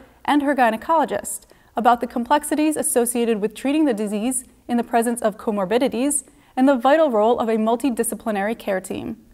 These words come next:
You can listen to the podcast by visiting A J M C dot com.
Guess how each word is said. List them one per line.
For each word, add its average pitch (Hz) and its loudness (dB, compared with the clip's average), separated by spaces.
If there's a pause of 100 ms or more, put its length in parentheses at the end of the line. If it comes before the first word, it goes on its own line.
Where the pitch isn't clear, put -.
(320)
You 269 2
can 302 2
listen 285 2
to 320 -4
the 311 -2
podcast 285 2
by 254 2
visiting 285 0
A 220 -2
J 233 0
M 233 -2
C 233 -4
dot 220 2
com. 196 -4